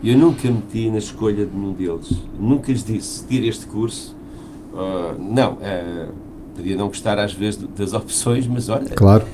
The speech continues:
Speaker 1: é o que eles escolhem.
Speaker 2: Tenha
Speaker 1: Portanto,
Speaker 2: paciência, como diz o outro, não é?
Speaker 1: Exato.
Speaker 2: <laughs>
Speaker 1: Ele vai à sua, à sua conquista e, e, portanto, eu achei sempre que ele fazia bem no sentido de trabalhar e de querer chegar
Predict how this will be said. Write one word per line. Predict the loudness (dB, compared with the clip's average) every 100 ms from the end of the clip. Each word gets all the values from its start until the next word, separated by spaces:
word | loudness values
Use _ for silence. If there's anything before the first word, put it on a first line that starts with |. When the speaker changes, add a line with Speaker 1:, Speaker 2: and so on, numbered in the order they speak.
| -12 -14 -10
Speaker 1:
é | -4 -4
o |
que | -2 -2
eles | -2
escolhem. | -4 -4 -4 4
Speaker 2:
Tenha | 10 12 12
Speaker 1:
Portanto, |
Speaker 2:
paciência, | 10 8 8 8 6 0 4
como | 8
diz | 10 12
o | 12
outro, | 10 10
não | 8
é? |
Speaker 1:
Exato. | 8 6 4 -4 -14 -2 8
Speaker 2:
<laughs> | 10 10 8 8 6 6 2 4 -2 -2
Speaker 1:
Ele | -4
vai | 0 2
à | 2
sua, | 2 -2 -2
à | -2
sua | -2 -2
conquista | 0 0 -2 -4 -6 -4 -2
e, | -2 -2
e, | -2
portanto, | -4 -6 -4 -4 -4 -8
eu | -2 0 0
achei | -2 -4 -4 -2 -4 -6 -14 -16 -16 -16 -16 -16 -12
sempre | -10 -4 -2 -2 -2 -2 -2 -4
que | -4 0 2
ele | 0
fazia | -2 -6 -4 -2 -2 -2
bem | 0 0 0 -2
no | -6
sentido | -4 -6 -4 -6 -6
de | -6 -6
trabalhar | -4 -4 -2 0 0 0
e | -4
de | -6
querer | -4 -4
chegar | -6 -8 -4 -2